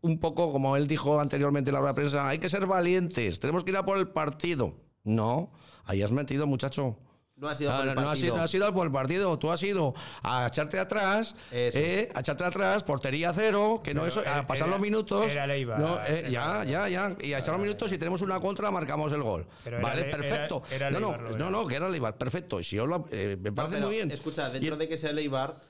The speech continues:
Speaker 2: eh, yo lo que le achaco no es que sea Leibar o que sea la Ponferradina o
Speaker 1: Pero,
Speaker 2: que sea el
Speaker 1: pero que
Speaker 2: Mirandés.
Speaker 1: un equipo
Speaker 2: No,
Speaker 1: gra-,
Speaker 2: lo verá. El
Speaker 1: pero que
Speaker 2: problema,
Speaker 1: somos un equipo grande, ¿no?
Speaker 2: el problema es el
Speaker 1: Mm.
Speaker 2: cual, yo lo que le achaco al Huesca hoy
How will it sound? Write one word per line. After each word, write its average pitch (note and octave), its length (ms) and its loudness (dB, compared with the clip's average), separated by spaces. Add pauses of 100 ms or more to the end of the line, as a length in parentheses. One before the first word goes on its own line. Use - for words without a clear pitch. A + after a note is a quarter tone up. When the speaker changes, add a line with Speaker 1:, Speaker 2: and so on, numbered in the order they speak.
(200)
Speaker 2:
eh, C3 420 -4
yo C#3 100 0
lo D3 100 -2
que D#3 120 -2
le D3+ 80 -2
achaco D#3+ 480 -4 (240)
no D#3 160 -2
es D#3+ 60 -8
que F3 100 -6
sea E3 140 -4
Leibar D#3+ 360 -2
o D3+ 100 -2
que C#3 120 -8
sea C#3+ 120 -4
la C#3+ 120 -2
Ponferradina C#3 640 -4
o - 20 0
Speaker 1:
Pero, E3+ 120 -2
Speaker 2:
que - 60 -6
sea C#3 80 -2
el C3+ 60 -4
Speaker 1:
pero C#3 240 -2
que - 40 -4
Speaker 2:
Mirandés. F#3 120 -2
Speaker 1:
un F#3 80 -2
equipo E3 260 0
Speaker 2:
No, E3+ 80 0
Speaker 1:
gra-, E3+ 80 -2
Speaker 2:
lo C#3+ 100 -2
verá. C#3+ 200 -2
El - 80 -6
Speaker 1:
pero C#3 260 -4
que F3+ 60 -2
Speaker 2:
problema, F#3+ 40 -2
Speaker 1:
somos F#3 240 -2
un F3+ 120 -2
equipo D#3 260 -2
grande, G3+ 300 0
¿no? A#3+ 280 0
Speaker 2:
el D#3 160 -4
problema D#3+ 260 0
es D#3+ 40 0
el B2 120 0
Speaker 1:
Mm. - 20 -4
Speaker 2:
cual, D#3+ 300 -4 (340)
yo G3 160 0
lo G3 120 0
que F3 80 -2
le E3+ 60 2
achaco D#3 300 -2
al C3+ 60 0
Huesca C3 380 -2
hoy D3 280 -2